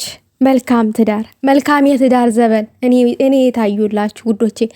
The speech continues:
ምንድን ነው እ? ሰርጋቸው ነው ወይ እያልኩኝ እኔ እናንተ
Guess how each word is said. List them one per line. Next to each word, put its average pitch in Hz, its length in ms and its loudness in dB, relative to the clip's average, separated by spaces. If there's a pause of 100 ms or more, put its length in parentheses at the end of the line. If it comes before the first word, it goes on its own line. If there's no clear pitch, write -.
(320)
ምንድን 277 640 2
ነው 226 160 -2 (420)
እ? 277 80 -8 (540)
ሰርጋቸው 294 600 0
ነው 269 140 2
ወይ 254 160 2
እያልኩኝ 240 440 0
እኔ 240 160 0
እናንተ 226 320 0